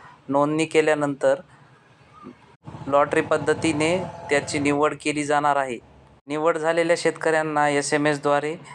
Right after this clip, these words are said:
सूचना देऊन दिल्या जाणार आहेत. नंतर शेतकऱ्यांनी अधिकृत वि-, वितरकाकडून या संचाची खरेदी करायची आहे. त्यानंतर कृषी अधिकारी पाहणी करतील. त्यानंतर अनुदान थेट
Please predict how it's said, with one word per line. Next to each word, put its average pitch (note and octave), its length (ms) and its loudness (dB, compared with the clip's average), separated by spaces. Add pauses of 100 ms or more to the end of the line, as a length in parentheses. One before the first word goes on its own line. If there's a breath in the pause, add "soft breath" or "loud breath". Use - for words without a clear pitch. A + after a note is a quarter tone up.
(160 loud breath)
सूचना D3 420 0
देऊन D3 360 2 (680)
दिल्या D3+ 340 0
जाणार D3+ 340 0
आहेत. C#3 220 -2 (680 loud breath)
नंतर D3 360 0
शेतकऱ्यांनी D#3+ 600 -2
अधिकृत D3+ 600 0
वि-, C#3+ 380 0 (200)
वितरकाकडून D3 1040 0
या C#3+ 360 2 (300)
संचाची C#3+ 640 -2
खरेदी C#3+ 420 0
करायची C#3 560 -2
आहे. B2+ 260 0
त्यानंतर D3+ 720 -2
कृषी D#3 360 -2
अधिकारी D3 600 0 (380 loud breath)
पाहणी D3+ 560 0 (320)
करतील. C#3 440 0
त्यानंतर C#3+ 580 2
अनुदान C#3+ 600 0
थेट D3+ 300 2